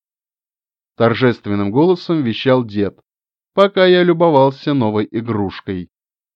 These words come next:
Восстание, события, гудело в голове эхо слов гнома. Я хмыкнул.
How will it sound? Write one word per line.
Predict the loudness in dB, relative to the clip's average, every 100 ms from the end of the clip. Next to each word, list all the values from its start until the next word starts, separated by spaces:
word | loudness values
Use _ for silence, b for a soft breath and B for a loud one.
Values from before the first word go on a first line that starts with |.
| _ _ _ _ _ _
Восстание, | -12 -6 -4 -6 -12 -4 0 2 2 0 0 0 -2 -4
события, | -8 -16 -16 -12 -12 -8 -6 -4 -6 -6 -4 -2 -2 -2 -6 _ _ _ _ _ _ _
гудело | -10 -4 -2 2 2 2
в | 0
голове | 0 0 0 0
эхо | -2 -2 -2 -2 -6 -10
слов | -8 -4 -2 -4 -8
гнома. | -6 -4 -4 -6 -12 -18 _ _ _ _ _ _ _ _ -8
Я | 0 0
хмыкнул. | 0 -4 -2 -2 -2 -4 -6